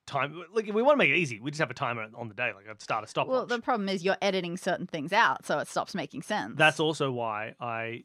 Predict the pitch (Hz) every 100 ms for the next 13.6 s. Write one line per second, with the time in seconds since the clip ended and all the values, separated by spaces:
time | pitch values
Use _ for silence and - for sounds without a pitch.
0 | _ 135 135 143 143 135 - 180 143 _
1 | 196 180 175 156 147 147 139 127 147 139
2 | 151 165 151 147 143 139 127 135 123 117
3 | 131 190 190 117 98 113 - _ - 165
4 | 220 233 220 196 156 185 - - 165 143
5 | 139 - - 190 202 127 123 123 110 98
6 | 101 147 - _ _ _ - 165 143 135
7 | 147 - - 247 247 123 113 101 175 -
8 | 233 247 120 - - _ - 190 196 190
9 | 277 277 233 175 180 156 202 233 180 160
10 | 185 220 - 214 175 190 - 269 311 -
11 | 143 104 175 - _ _ _ 135 117 -
12 | _ _ 208 214 226 202 170 170 156 160
13 | 147 131 143 131 120